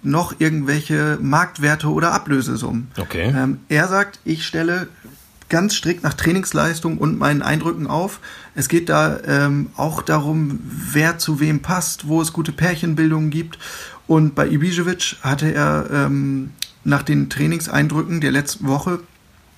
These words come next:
Speaker 1: ein richtig gutes Gefühl. Er sagte, vor, vor einer Woche noch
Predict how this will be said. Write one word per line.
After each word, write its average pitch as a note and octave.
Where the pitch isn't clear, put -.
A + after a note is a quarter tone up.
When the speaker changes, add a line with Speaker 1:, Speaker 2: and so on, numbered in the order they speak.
Speaker 1:
ein D#3
richtig D#3
gutes D#3+
Gefühl. E3+
Er -
sagte, C#3+
vor, C#3+
vor -
einer D#3+
Woche F3
noch E3+